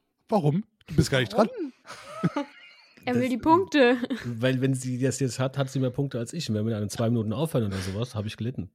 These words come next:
Speaker 3: <laughs> Und was soll ich dann sagen? <laughs>
Speaker 1: Echt? Du willst, du willst sechs sagen jetzt, ja?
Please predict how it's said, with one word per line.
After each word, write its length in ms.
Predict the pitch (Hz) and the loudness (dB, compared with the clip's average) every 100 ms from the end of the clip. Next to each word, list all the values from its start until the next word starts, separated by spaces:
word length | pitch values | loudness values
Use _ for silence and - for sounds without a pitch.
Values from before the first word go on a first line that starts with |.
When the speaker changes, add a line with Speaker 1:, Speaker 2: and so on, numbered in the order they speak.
| _ | _
Speaker 3:
<laughs> 80 | |
Und 960 | 214 214 233 269 269 277 - - - 226 | 2 4 2 -4 -10 -10 -14 -20 -16 -8
was 140 | 233 | -4
soll 100 | 226 | 2
ich 100 | 220 | 2
dann 180 | 226 220 | 2 -2
sagen? 440 | 202 208 226 226 214 - 269 _ | 0 2 2 0 -4 -6 -14 _
<laughs> 1200 | - 220 - 262 392 202 339 - 110 - - - 233 - - _ _ _ _ _ _ _ _ _ _ _ - | -8 -6 -2 -2 -2 -6 -12 -8 -6 -8 -10 0 0 0 -20 _ _ _ _ _ _ _ _ _ _ _ 0
Speaker 1:
Echt? 260 | 196 233 | 0 2
Du 100 | 170 | 0
willst, 220 | 156 202 - | 0 0 0
du 80 | |
willst 180 | 170 220 | 0 2
sechs 240 | - 214 - | 0 0 0
sagen 300 | 135 127 117 | 0 0 -2
jetzt, 180 | 110 | -2
ja? 240 | 143 196 | 2 2